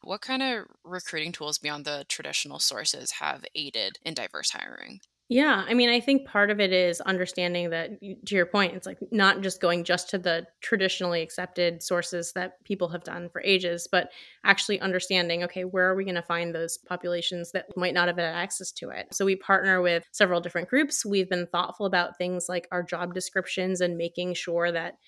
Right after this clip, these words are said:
Speaker 2: we're having them assessed for anything that might inadvertently not lead to a sense of belonging or inclusion. And so just really being thoughtful at every step of,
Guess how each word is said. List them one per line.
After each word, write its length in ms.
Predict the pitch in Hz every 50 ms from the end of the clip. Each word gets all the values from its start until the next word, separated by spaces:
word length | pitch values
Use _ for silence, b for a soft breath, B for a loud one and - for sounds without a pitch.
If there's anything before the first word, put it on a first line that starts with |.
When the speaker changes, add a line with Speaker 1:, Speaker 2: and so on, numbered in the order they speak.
| b
Speaker 2:
we're 100 | 196 180
having 360 | - - - 190 185 190 185 180
them 160 | 170 165 165
assessed 500 | 165 - - - - - - - - -
for 160 | - - 175
anything 480 | - 175 190 185 180 - 180 175 175 175
that 200 | 165 160 - -
might 400 | 185 165 160 165 170 170 160 - _ _
inadvertently 1120 | - 196 190 185 175 175 170 - 170 175 170 202 - - - 175 165 156 151 156 160 156 - _
not 340 | 175 170 156 156 170 - -
lead 420 | 208 202 196 196 202 202 226 226 -
to 120 | - 214
a 60 | 196 185
sense 280 | - 175 170 175 -
of 180 | 180 175 175 -
belonging 480 | - 156 165 160 165 170 170 190 233
or 140 | 254 214 180
inclusion. 600 | 165 165 156 - - 165 160 175 220 247 285 320 - b b b b b b -
And 140 | 196 190 196
so 100 | - 185
just 220 | 170 190 185 -
really 400 | 208 196 208 220 240 269 277 247
being 280 | 208 190 180 180 175 170
thoughtful 460 | 170 165 156 160 160 - - 160 160
at 140 | 156 156 -
every 280 | - 170 156 165 165 170
step 340 | - - 170 170 165 - -
of, 260 | 170 170 165 156 -